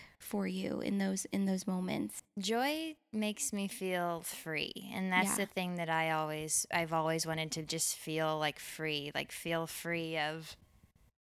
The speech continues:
Speaker 2: like, negative self-talk or any, like, harboring feelings. Like, whenever I feel joy, it's like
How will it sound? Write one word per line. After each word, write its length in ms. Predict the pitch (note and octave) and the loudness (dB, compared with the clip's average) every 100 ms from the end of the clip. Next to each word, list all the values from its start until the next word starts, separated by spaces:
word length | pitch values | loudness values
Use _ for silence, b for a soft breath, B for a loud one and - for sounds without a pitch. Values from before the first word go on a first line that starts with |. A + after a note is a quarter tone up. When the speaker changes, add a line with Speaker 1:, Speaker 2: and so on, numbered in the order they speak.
| - | -4
Speaker 2:
like, 240 | F#3 E3 D#3 | 2 2 6
negative 440 | F#3+ G3+ G3+ G3 | 8 8 6 2
self-talk 720 | - G3 F#3 - F#3 F3+ F#3 | 4 4 4 4 6 6 4
or 420 | F3+ E3+ E3 E3 - - - - | 0 4 6 4 2 -4 -6 2
any, 340 | G3+ G3+ G3 | 4 4 4
like, 520 | F3+ E3+ D#3+ - - - - - | 6 6 6 0 -18 -18 -18 -14
harboring 600 | - - F#3 F3+ F3+ E3+ | -4 6 6 6 4 4
feelings. 640 | E3 F#3 F3+ F3 F#3 G3+ G#3 | 0 0 2 4 2 2 4
Like, 220 | F#3 F3+ | 4 4
whenever 480 | - F#3 F3+ F3+ F#3+ | 0 2 4 4 4
I 240 | F#3 E3+ F3 | 6 6 4
feel 320 | - F#3 F3 | 2 -2 -2
joy, 540 | D#3+ E3 D#3+ E3 F3+ | -2 -2 2 2 2
it's 160 | F3+ - | 0 0
like 300 | E3+ D#3+ - | -2 -2 -8